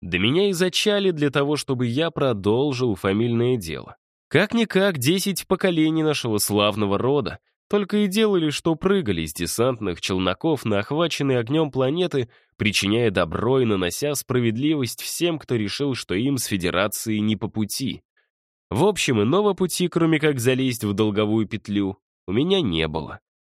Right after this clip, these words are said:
Такие уж традиции. Да и я сам этого хотел.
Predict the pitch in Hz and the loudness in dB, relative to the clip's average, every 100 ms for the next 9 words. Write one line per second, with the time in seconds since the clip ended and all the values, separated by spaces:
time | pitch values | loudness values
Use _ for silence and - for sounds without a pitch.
0 | _ 202 190 156 170 170 165 - - 160 | _ 0 0 0 2 2 0 -2 -2 -2
1 | 92 87 - - 60 - _ _ _ - | 0 -4 -6 -10 -12 -16 _ _ _ -4
2 | 123 214 214 190 - 180 190 147 - 76 | 0 2 2 0 0 0 0 0 -2 -8
3 | - 90 - 52 - | -4 -4 -4 -12 -18